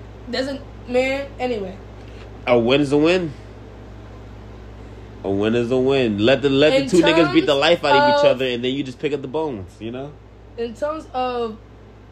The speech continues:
Speaker 1: the worst match.
Speaker 2: What do you think in your, in your, what, what you think? Well, you don't gotta start off with worst. You can always start with
Speaker 1: No,
Speaker 2: best, you
Speaker 1: I'ma
Speaker 2: can
Speaker 1: start
Speaker 2: start with
Speaker 1: with
Speaker 2: sleeper.
Speaker 1: worst because I
Speaker 2: Okay.
Speaker 1: feel like the other ones are gonna be a little bit harder.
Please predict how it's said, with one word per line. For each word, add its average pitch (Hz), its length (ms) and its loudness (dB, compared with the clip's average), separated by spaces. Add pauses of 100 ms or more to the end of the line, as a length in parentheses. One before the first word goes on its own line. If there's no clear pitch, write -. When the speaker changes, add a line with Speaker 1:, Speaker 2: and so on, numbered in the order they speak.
(160)
Speaker 1:
the 220 180 0
worst 226 720 -4
match. 226 600 -4 (3500)
Speaker 2:
What 113 140 2
do 123 80 2
you 113 180 4
think 107 240 -4
in 98 80 -2
your, 95 300 -2
in 90 140 -4
your, 78 100 -4
what, 85 240 -4 (720)
what 104 120 0
you 117 100 0
think? 104 240 0 (200)
Well, 135 120 6
you 170 80 8
don't 208 140 4
gotta 165 180 4
start 131 220 2
off 110 100 0
with 107 140 0
worst. 92 220 -2
You 143 60 -4
can 147 100 0
always 143 260 2
start 139 240 2
with 127 140 0
Speaker 1:
No, - 60 -6
Speaker 2:
best, 302 200 4
you 302 40 0
Speaker 1:
I'ma - 100 0
Speaker 2:
can - 80 0
Speaker 1:
start 302 100 6
Speaker 2:
start 294 80 4
with 254 100 0
Speaker 1:
with 233 60 -8
Speaker 2:
sleeper. 220 240 -2
Speaker 1:
worst - 200 -12
because 208 200 -4
I 214 40 -2
Speaker 2:
Okay. 208 120 -2
Speaker 1:
feel 196 100 0
like 220 140 -6
the 196 140 -10
other 220 120 -4
ones 214 140 -6
are 202 40 -8
gonna 202 120 -8
be 202 60 -4
a 196 40 -8
little 190 180 -10
bit - 80 -14
harder. 180 300 -10